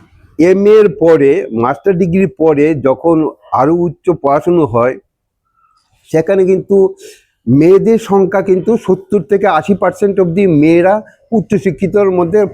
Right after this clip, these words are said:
পড়াশুনোর সুযোগ পায়। Ultimately এই যে সুযোগ পাচ্ছে, কেননা তাদের কোনো কিছু করতে হচ্ছে না, সরকার তাকে দিয়ে দিচ্ছে।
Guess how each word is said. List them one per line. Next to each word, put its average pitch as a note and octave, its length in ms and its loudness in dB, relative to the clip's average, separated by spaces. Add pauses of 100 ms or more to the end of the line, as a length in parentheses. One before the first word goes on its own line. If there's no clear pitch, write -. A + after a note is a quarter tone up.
পড়াশুনোর E3 440 0
সুযোগ D#3+ 280 0 (120)
পায়। D#2+ 200 -6 (1700)
Ultimately G#3 800 0 (640)
এই E3+ 140 0
যে E3+ 120 -2
সুযোগ G3 340 0 (100)
পাচ্ছে, D#3+ 400 -2 (340)
কেননা F#3+ 260 0
তাদের E3+ 300 0
কোনো F3 240 0
কিছু F3 240 -2
করতে D3+ 280 -6
হচ্ছে F3 200 -2
না, G#3 120 0
সরকার C#3+ 360 -4
তাকে C3 180 0
দিয়ে A#2+ 180 0
দিচ্ছে। - 260 -6